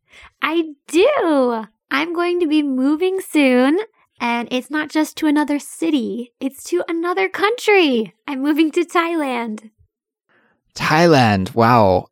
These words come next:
Speaker 2: Amazing. An international move. Cassie, that is a big deal indeed. You must be excited and maybe a little nervous, and probably you are feeling many emotions. I can't wait to hear your story and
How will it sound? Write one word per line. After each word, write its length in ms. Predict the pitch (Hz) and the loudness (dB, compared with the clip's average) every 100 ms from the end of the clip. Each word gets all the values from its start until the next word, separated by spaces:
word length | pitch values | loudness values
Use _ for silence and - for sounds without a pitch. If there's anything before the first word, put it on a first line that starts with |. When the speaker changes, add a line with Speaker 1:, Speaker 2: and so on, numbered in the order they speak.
| _ | _
Speaker 2:
Amazing. 680 | 110 123 139 151 107 95 90 | -2 4 6 6 4 -2 -2
An 200 | 104 107 | -2 0
international 1200 | - 175 - 170 143 123 139 - 135 123 117 120 _ | 6 4 6 2 4 2 2 0 2 4 4 0 _
move. 720 | 113 135 170 123 147 233 - _ | 4 6 8 6 4 2 -2 _
Cassie, 380 | - 131 - 131 | -8 -6 2 4
that 220 | 117 117 | 6 4
is 320 | 120 120 117 - | 4 2 2 -2
a 60 | 107 | -4
big 300 | 117 147 151 | 4 4 4
deal 300 | 143 160 156 | 6 6 6
indeed. 500 | 123 117 127 147 190 | 2 2 4 4 4
You 100 | 127 | 4
must 300 | 120 131 - | 4 0 -2
be 400 | 117 117 117 - | 0 2 0 -2
excited 720 | - - 113 117 135 180 185 - | -10 -4 0 4 6 4 2 0
and 200 | 101 101 | -2 0
maybe 300 | 110 110 120 | 0 4 4
a 60 | 113 | 4
little 520 | 110 113 110 110 - _ | 4 4 4 2 -2 _
nervous, 640 | 127 139 143 185 233 - | 6 8 8 6 4 -2
and 840 | - 107 104 98 95 95 95 95 - - - - _ | -2 2 4 4 2 0 -4 -8 -14 -20 -20 -20 _
probably 460 | - 131 139 135 131 | -2 2 2 4 4
you 240 | 120 120 | 4 4
are 100 | 120 | 4
feeling 540 | - 123 131 127 120 | 2 0 4 4 2
many 360 | 104 123 175 196 | 2 4 6 6
emotions. 760 | 117 110 110 - 151 277 302 - - | 4 4 4 4 0 0 -4 -10 -12
I 60 | |
can't 260 | 107 - 147 | -4 0 4
wait 160 | 143 147 | 4 2
to 100 | 127 | -2
hear 340 | - 147 170 | 4 6 6
your 180 | 202 120 | 4 0
story 580 | - - 117 151 233 - | 2 4 6 6 4 2
and 320 | 113 107 104 | 2 2 -2